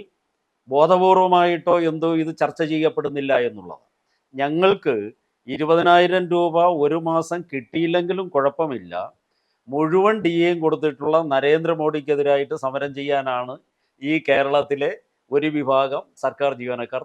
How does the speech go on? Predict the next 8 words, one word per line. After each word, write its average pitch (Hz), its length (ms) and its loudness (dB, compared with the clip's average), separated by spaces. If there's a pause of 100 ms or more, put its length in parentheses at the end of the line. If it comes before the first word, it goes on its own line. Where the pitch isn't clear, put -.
തയ്യാറാവുന്നത്. 98 640 -4 (240)
ഇത് 156 100 -6 (120)
ചിന്തിക്കേണ്ട 160 560 -2
വലിയൊരു 160 400 -2
കാര്യമാണ്. 117 420 -2 (400)
സാക്ഷരതയുള്ള 160 800 2 (100)
കേരളത്തിൽ 117 440 -4 (440)
ഞങ്ങൾക്കിത് 170 480 0